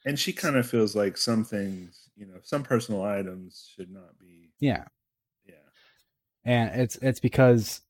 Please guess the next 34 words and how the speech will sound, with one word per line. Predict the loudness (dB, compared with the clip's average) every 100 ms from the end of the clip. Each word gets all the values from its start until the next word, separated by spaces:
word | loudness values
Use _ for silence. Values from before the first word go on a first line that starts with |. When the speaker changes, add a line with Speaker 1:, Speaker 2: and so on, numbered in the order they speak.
| 4
Speaker 2:
even | 6 10
though | 12 12
the, | 10 8 6 2
the | -2
Fallen | 2 4 4 4 2 0 -4 _ -2
are | 2 2
doing | 0 0 4 4
what | 4 2
they |
have | 0 -2 -4
to | -2
do | -2
to | -2
survive, | -2 -2 2 2 0 -4
some | -6 0 4
of | 4
them | 4 2 0 -6 _ -20 -20 _ -2
haven't | 4 4 6 2 0 0
given | 2 4 2
up | 0 -2 -10 _ _ -14
that | -4 -2 -2
memory | -4 -6 -8 -14 -14
yet. | -14 -16 _ _
And | -14 -10 -8 -8 -10 -2
Speaker 1:
Yeah. |
Speaker 2:
I, | 0 2
I | 0
think | 2 0 -2 -20 _ _ _ -20 -20 _ 4
Kosis | 6 6 4
is | 4
an | 2
interesting, | 2 0 -4 -6 -8 -8 -8 -10
uh, | -8 -8 -12 _ -18
character. | -10 -10 -10 -14 -18 -18